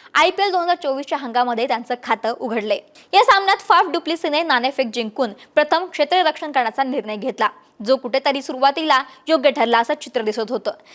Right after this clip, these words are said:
कारण तिसऱ्या षटकामध्ये मोहम्मद सिराजने जॉनी बिओस्टोला आठ धावांवर बाहेरचा रस्ता दाखवला.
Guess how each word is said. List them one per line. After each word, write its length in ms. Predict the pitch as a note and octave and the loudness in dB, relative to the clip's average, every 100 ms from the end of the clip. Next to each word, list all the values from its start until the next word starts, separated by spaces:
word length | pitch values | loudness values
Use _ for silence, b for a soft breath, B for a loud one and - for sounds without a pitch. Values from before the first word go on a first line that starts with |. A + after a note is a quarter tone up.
| - | 4
कारण 220 | F#4 G4+ G4+ | 6 6 4
तिसऱ्या 260 | F#4+ G#4 A#4 | 4 4 4
षटकामध्ये 560 | G4+ - E4+ D#4+ D#4 | 2 2 2 4 2
मोहम्मद 380 | D#4+ C4+ C4+ C#4 C#4+ | 2 2 2 0 0
सिराजने 440 | B3+ C4+ C#4+ A#3+ F#3+ B B | 2 2 2 -4 -4 B B
जॉनी 260 | D4+ D#4 F#4+ | 4 4 2
बिओस्टोला 540 | F4 D#4+ E4 D4+ C4 | 2 2 2 2 4
आठ 320 | D4+ C#4 B3+ B3+ | 2 4 2 2
धावांवर 500 | G#3 B3 A#3+ B3+ C#4 | 0 0 2 -2 0
बाहेरचा 380 | A#3+ C#4 C4+ | 0 0 -2
रस्ता 220 | A3 - A3 | -4 -2 -4
दाखवला. 400 | G#3 B3 G#3+ | -2 -4 -4